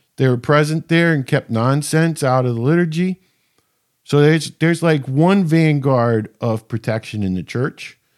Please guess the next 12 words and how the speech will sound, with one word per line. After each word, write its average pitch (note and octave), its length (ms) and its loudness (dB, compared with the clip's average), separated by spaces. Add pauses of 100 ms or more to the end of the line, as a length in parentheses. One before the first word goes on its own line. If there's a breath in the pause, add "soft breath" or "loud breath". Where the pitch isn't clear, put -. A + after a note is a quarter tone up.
(260)
Then F#3 140 2
you G3 60 2
got G3 160 0
the E3 100 -2
Jesuits. C#3 720 -2
The A#2 80 -8
Jesuits D3+ 520 -2
oversaw C3 520 -2
seminaries, C#3+ 800 0
kept - 320 -6
error C#3 400 0
out, C#3 400 -2